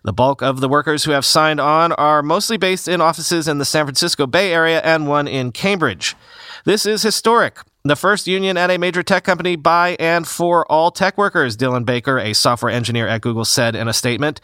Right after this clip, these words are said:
"We will elect representatives. We will make decisions democratically. We will pay dues, and we will hire skilled organizers to ensure all workers at Google know they can work with us if they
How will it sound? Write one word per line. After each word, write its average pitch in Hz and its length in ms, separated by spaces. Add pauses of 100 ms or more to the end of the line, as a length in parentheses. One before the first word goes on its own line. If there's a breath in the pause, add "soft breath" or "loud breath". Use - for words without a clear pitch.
(420 loud breath)
"We 113 140
will 120 160
elect 147 340
representatives. 170 880 (220)
We 131 160
will 120 100
make 127 200
decisions 123 460
democratically. 196 800 (300 loud breath)
We 160 100
will 196 140
pay 214 320
dues, 214 360
and 175 220
we 190 100
will 185 140
hire 190 320
skilled 196 380
organizers 180 560
to 180 100
ensure 175 320
all 185 200
workers 185 300
at 165 120
Google 170 260
know 190 400
they 185 220
can 180 240
work 160 240
with 185 160
us 175 360
if 123 160
they 131 220